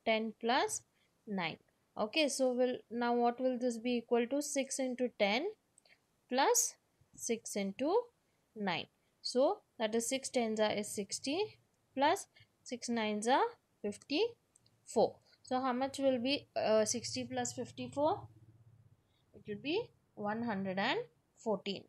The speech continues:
Okay, it is one hundred and fourteen. Now the same way you all do the rest of them, G, H, I and J for homework. Okay, so the last four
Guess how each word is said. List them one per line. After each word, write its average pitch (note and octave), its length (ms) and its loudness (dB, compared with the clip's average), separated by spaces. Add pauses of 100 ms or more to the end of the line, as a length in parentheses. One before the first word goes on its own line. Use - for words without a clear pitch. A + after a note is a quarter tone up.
(100)
Okay, C4 260 -4
it A3+ 120 -2
is A3 140 0
one G3+ 240 -2
hundred F3+ 280 -6
and D4+ 160 -2 (500)
fourteen. G3+ 460 -2 (340)
Now A#3 120 -2
the B3+ 120 4
same D4+ 520 0
way C#4 240 6
you C#4 100 6
all A#3+ 200 4
do B3 300 4 (240)
the A#3 160 2
rest G3 300 4
of F#3 160 0
them, F3 280 -6
G, A3+ 360 -4
H, B3+ 360 -2
I F#3+ 220 0
and G3+ 300 2
J B3 220 2 (600)
for A#3+ 180 2
homework. G3 480 0
Okay, B3+ 360 0
so A3 320 -2
the G3+ 120 0
last G#3+ 420 -2
four A3+ 360 2